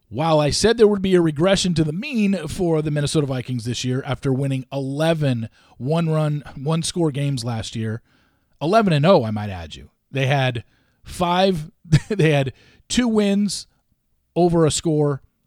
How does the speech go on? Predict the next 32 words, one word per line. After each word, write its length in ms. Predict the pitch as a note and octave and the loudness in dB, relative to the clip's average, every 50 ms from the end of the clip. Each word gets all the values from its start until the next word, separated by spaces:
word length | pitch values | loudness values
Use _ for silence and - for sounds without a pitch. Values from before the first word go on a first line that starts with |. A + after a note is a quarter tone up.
| _ _ _ | _ _ _
and 600 | C#3 C3+ C3 C3 C3 C3 B2+ B2+ B2+ B2+ B2 C3 - | -4 -2 -2 0 0 -2 -2 -2 -4 -6 -8 -10 -14
their 600 | B2 A2 B2+ B2+ B2+ B2+ B2 B2 B2 B2 A#2+ A#2 - _ _ _ _ _ _ | -18 -14 -12 -10 -10 -10 -10 -10 -10 -12 -14 -16 -20 _ _ _ _ _ _
four 340 | _ _ - G3+ F#3 F3 E3+ | _ _ -6 0 2 2 2
losses 420 | D3+ D3 D3 D3 - - C3 G#2 | 2 0 -2 -2 -4 -6 -8 -6
were 160 | G2+ B2 B2 A#2 | -6 -6 -6 -6
all 160 | A2 A2 A2+ | -6 -6 -6
over 220 | G#2+ G#2 G#2 G2+ | -8 -8 -10 -10
a 60 | F#2+ | -10
score. 380 | - - - - E2+ D#2+ E2 - _ _ _ _ _ _ _ _ _ _ _ _ | -12 -12 -12 -12 -14 -14 -16 -20 _ _ _ _ _ _ _ _ _ _ _ _
Eleven 520 | - C#3+ D3+ D3 D3 D#3 D#3+ E3 E3 F#3 F#3 | -8 -6 -4 -2 -2 0 0 0 0 0 0
and 120 | E3+ E3 | 0 0
oh 180 | D#3 D3 C#3 C3 | 0 0 0 -2
in 80 | B2+ | -2
one-score 460 | B2+ C3 C3 C3+ - - D3 C#3 C3 B2 | -2 -2 -4 -4 -6 -6 -4 -4 -4 -4
games 380 | A2 A#2+ A2+ G#2+ G#2 G#2 - | -6 -6 -6 -4 -6 -6 -8
last 300 | G#2 G#2 G2 G2 - - | -8 -10 -10 -10 -10 -10
year. 280 | A2 G2+ F#2 F2+ F2+ - _ _ _ - | -10 -10 -10 -10 -14 -16 _ _ _ -4
They 140 | D3+ D#3+ D#3 | -2 -2 0
are 100 | D3+ C#3+ | -2 -2
now 300 | C#3 C3 B2+ B2+ B2 - - - | -2 -2 -2 -4 -4 -6 -4 -2
oh 160 | D3 E3 G3 | 0 2 2
and 120 | G3+ G3 | 2 2
three 180 | - F3+ F#3 F3+ | 0 -2 -2 0
on 140 | E3+ E3 E3 | -2 -2 -2
the 120 | D#3+ C#3+ | -2 -2
season 520 | - - - F#3 G#3+ A3+ F3 G#3+ A#3+ A#3 | -4 -4 -4 -4 -4 -2 -2 -2 -2 -4
this 180 | A#3 A#3+ G3+ - | -4 -6 -6 -4
year, 260 | A3+ A3+ A3+ A#3+ A3+ - _ _ _ _ _ _ | -4 -2 -2 -2 -4 -8 _ _ _ _ _ _
all 480 | _ - D#3+ E3+ F3 F3+ F3+ F3+ F#3 G3 | _ -2 0 0 2 0 0 -2 -4 -8
one-score 560 | - - C#3+ D3+ D3 C#3 - - D3+ C3+ B2+ B2 | -8 -4 -4 -2 -2 -4 -6 -6 -4 -4 -4 -4
games. 480 | A2+ A2 F2+ D2+ C2+ B1 - - - _ _ _ _ _ _ _ _ _ _ _ _ _ _ _ _ _ _ _ _ _ _ _ _ _ _ - | -6 -8 -8 -10 -14 -18 -20 -20 -20 _ _ _ _ _ _ _ _ _ _ _ _ _ _ _ _ _ _ _ _ _ _ _ _ _ _ -4
Happens. 580 | D3 F#3 F#3+ - E3+ C#3 C3 - - - - | -2 0 0 0 0 -2 -2 -6 -10 -14 -16